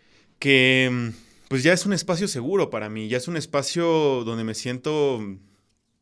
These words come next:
en mi zona, ¿no? El otro día, eh, estaba platicando con una amiga y le dije, Bueno, es que ahí ya es mi zona, o sea, el estudio, este estudio que ustedes ven en, en YouTube,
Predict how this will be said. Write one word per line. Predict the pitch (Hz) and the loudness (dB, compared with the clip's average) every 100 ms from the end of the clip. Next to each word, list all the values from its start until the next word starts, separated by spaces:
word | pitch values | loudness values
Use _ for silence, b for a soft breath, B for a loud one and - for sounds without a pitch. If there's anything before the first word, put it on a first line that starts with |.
| _ _ | _ _
en | 120 117 | -4 -4
mi | 110 | -2
zona, | - 190 147 104 | -2 -2 -2 -6
¿no? | 110 120 | -8 -6
El | 135 | -4
otro | 131 131 135 | -4 -2 0
día, | 135 135 127 B B B - | 0 0 -2 B B B -10
eh, | 113 110 104 | -8 -6 -8
estaba | - - 123 | -10 -4 -2
platicando | 123 113 110 120 120 | -2 -4 -6 -8 -6
con | 110 | -6
una | 117 | -4
amiga | 120 123 120 127 | -2 0 0 0
y | |
le | 120 | -2
dije, | 107 110 113 | -4 -6 -8
Bueno, | 113 127 | -6 -6
es | 120 | -4
que | 151 143 | -2 -2
ahí | 120 117 127 | -2 -2 -2
ya | 127 123 | -2 -2
es | 123 | -2
mi | 117 | -6
zona, | - 123 95 | -6 -6 -6
o | |
sea, | 110 | -8
el | 104 | -6
estudio, | 104 - 143 143 147 165 | -6 -6 -4 -2 -2 -2
este | - 135 147 | -4 -4 -6
estudio | - 131 131 131 | -6 -4 -2 -4
que | 113 | -8
ustedes | - 117 107 | -8 -6 -6
ven | 110 113 | -6 -6
en, | 110 | -8
en | - 104 | -8 -6
YouTube, | 120 131 131 | -4 -2 -4